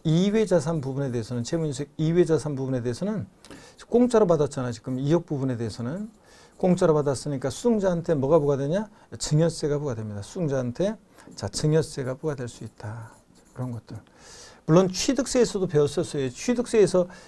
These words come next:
이 채무 인수액 상당액은 취득세에서 요거, 취득세에서는 유상취득으로 보고 채무를 면해주는 대가를 주고 취득했다고 해서 이건 유상취득으로 보고, 유상취득으로.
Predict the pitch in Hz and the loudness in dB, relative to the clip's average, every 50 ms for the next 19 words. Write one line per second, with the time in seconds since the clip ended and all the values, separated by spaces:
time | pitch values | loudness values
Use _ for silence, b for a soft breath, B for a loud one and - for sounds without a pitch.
0 | B B 165 147 - - - - 226 247 240 240 247 220 180 165 175 165 - - | B B -2 -2 -2 -2 0 4 6 6 6 6 4 4 4 2 2 0 0 -2
1 | 175 175 - - 175 165 156 147 160 156 151 151 147 127 156 170 175 180 180 180 | -4 -2 -2 -4 -2 -2 0 2 2 2 0 -2 -2 0 0 2 2 2 2 2
2 | 180 180 180 B B B B B - - 220 185 190 185 - 185 160 143 - 143 | 0 -2 -4 B B B B B -4 -2 0 0 0 0 2 2 2 2 2 0
3 | 135 131 117 123 123 - - 233 247 247 - - 196 160 123 131 127 123 123 143 | 0 0 0 -2 -4 -6 -8 -4 -4 -4 0 2 2 2 2 0 -4 -4 -4 -4
4 | 190 214 - B B B B - 151 151 - 170 180 180 170 - - - 139 135 | -6 -8 -12 B B B B -2 -2 0 0 2 0 0 0 -2 -4 -6 -4 -4
5 | 120 107 107 104 98 101 - - - 202 208 202 202 185 170 151 147 151 170 175 | -4 -4 -6 -6 -8 -8 -6 -2 0 0 2 2 0 0 2 2 4 4 4 2
6 | 156 147 160 156 135 - 139 139 - 175 160 - - 160 160 151 - - 147 143 | 0 -2 -2 -4 -2 -4 -4 -2 0 0 0 0 0 -2 -4 -4 -4 -6 -4 -4
7 | 131 - 143 131 131 131 120 - 180 202 208 208 B B B B B 131 135 139 | -4 -2 -2 0 0 0 0 0 -2 -2 -2 -4 B B B B B -2 -2 0
8 | 139 127 127 123 - 165 170 170 156 - - - 131 135 127 110 110 104 101 107 | 0 0 -2 -4 -2 -2 -2 -2 -4 -8 -8 -8 -6 -4 -4 -4 -4 -4 -4 -4
9 | 107 120 160 202 226 - - _ B B B B B B - 127 110 139 139 127 | -4 -4 -6 -6 -8 -12 -16 _ B B B B B B -8 -6 -4 -4 -4 -4
10 | - - - 120 113 107 104 101 | -6 -8 -10 -10 -8 -8 -8 -10